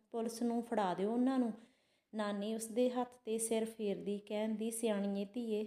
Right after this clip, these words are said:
ਜਦੋਂ ਤੇਰਾ ਵੀਰ ਵੱਡਾ ਹੋ ਗਿਆ, ਦੇਖੀ ਉਹਨੇ ਆਪ ਹੀ ਜਾਣਾ, ਆ ਜਾਣਾ ਇੱਥੇ ਤੁਰ ਕੇ।"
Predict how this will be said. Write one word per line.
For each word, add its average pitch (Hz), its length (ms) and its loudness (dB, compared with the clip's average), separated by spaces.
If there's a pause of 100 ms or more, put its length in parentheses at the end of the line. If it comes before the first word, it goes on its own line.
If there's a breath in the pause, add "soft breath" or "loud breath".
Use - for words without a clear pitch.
(180)
ਜਦੋਂ 247 320 4
ਤੇਰਾ 247 320 4
ਵੀਰ 220 260 0
ਵੱਡਾ 202 380 0
ਹੋ 208 200 -2
ਗਿਆ, 196 240 0 (120)
ਦੇਖੀ 202 440 2
ਉਹਨੇ 294 400 2
ਆਪ 220 280 0
ਹੀ 247 80 2
ਜਾਣਾ, 208 380 -2 (500 loud breath)
ਆ 202 160 0
ਜਾਣਾ 202 260 2
ਇੱਥੇ 277 300 0
ਤੁਰ 220 220 2
ਕੇ।" 202 260 -6